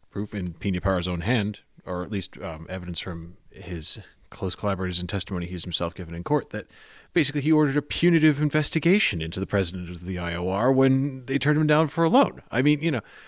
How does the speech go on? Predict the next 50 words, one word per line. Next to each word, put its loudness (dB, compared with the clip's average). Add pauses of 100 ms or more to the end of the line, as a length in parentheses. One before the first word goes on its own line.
(140)
there's 2
plenty 4
to 4
hear 2
about 2
that -12
you -2
could -8
just 0
call 2 (140)
two 0
dozen 4
witnesses -2
I -2
could -8
think -2
of 0
off -6
the -16
top 2
of -6
my 0
head 0
from -4
who 0
work 2
in 0 (100)
the -4
Holy -6
See. -12 (600)
You -8 (200)
go 6
outside 4
of 0
that 4
and -2
you 0
start -4
talking -2
about -6 (240)
financial 0
officials, -12
people -8
who -4
work -6
in -2
banks 0
in -8
Switzerland 0
who, -10